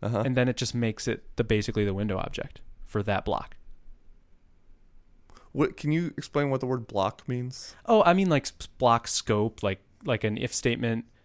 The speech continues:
Speaker 2: The curly bra-, what's inside the curly braces is a block. That's what I mean. Like a block of code. Like,
Speaker 1: Okay.
Speaker 2: like a for each callback.
Speaker 1: Oh, I see, I see, I see.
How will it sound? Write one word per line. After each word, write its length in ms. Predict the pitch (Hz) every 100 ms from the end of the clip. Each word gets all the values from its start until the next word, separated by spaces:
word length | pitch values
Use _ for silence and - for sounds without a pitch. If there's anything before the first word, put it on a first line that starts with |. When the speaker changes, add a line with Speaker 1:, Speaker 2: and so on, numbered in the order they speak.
| _ _ _ _ -
Speaker 2:
The 60 | -
curly 260 | - 156 143
bra-, 140 | 143
what's 200 | 139 131
inside 260 | 139 139 135
the 60 | -
curly 280 | - 120 117
braces 440 | 117 113 123 107
is 120 | 98
a 40 | 95
block. 460 | 98 85 69 - - _ _ _ _ _ _ -
That's 160 | 117
what 80 | 107
I 60 | 98
mean. 240 | 101 98 - -
Like 260 | 104 - - - -
a 40 | -
block 280 | 117 101
of 100 | 113
code. 340 | - - - - _ _ _ _ _ _ _ _
Like, 100 | 113 117
Speaker 1:
Okay. 280 | 110 98 117 - _ _ -
Speaker 2:
like 140 | 113
a 60 | 104
for 300 | 92 131 113
each 460 | 110 101 - - - _ _ _ _ _ -
callback. 300 | 113 143 156
Speaker 1:
Oh, 920 | 156 151 147 139 127 117 101 98 -
I 120 | 107 123
see, 180 | -
I 80 | 110
see, 160 | 123 110
I 120 | 110
see. 260 | - -